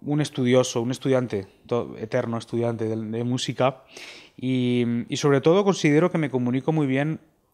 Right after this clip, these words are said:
a través de los sonidos, a través de la música, ¿no? Para mí conocer a,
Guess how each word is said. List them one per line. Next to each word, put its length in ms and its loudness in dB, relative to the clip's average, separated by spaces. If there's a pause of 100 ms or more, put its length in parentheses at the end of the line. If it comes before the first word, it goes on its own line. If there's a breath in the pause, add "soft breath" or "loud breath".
(680)
a 80 -4
través 240 0
de 80 -2
los 140 -2
sonidos, 440 -6
a 40 -20
través 180 -6
de 60 -6
la 100 -2
música, 400 -8
¿no? 220 -10 (380 soft breath)
Para 160 0
mí 140 -2
conocer 520 0
a, 600 2